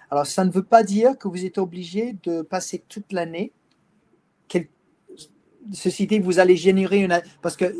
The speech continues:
chaque type de coach, il va générer un certain type de client. Et vous allez, en matière de personnalité et de spécialité technique. Donc, à, à un moment donné,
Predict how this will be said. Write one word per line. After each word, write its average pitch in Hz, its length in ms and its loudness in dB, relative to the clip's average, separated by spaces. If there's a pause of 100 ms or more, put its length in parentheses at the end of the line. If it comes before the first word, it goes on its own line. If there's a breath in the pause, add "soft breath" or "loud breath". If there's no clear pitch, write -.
(220)
chaque - 340 0
type - 240 -6
de 190 60 0
coach, 214 360 0
il 165 60 -4
va 175 100 2
générer 165 380 -4
un 170 140 -2
certain 175 340 -6
type 165 260 -14
de 165 60 -4
client. 139 340 -6 (720 soft breath)
Et 147 400 -2
vous 147 160 -4
allez, 156 220 6 (560)
en 120 60 -8
matière 160 280 0
de 160 80 -4
personnalité 175 680 -2
et 160 40 2
de 151 80 -10
spécialité 156 640 -6
technique. - 420 -12 (960 soft breath)
Donc, 165 320 2 (120)
à, 160 140 2
à 170 160 -2
un - 20 -2
moment 202 260 4
donné, 196 380 2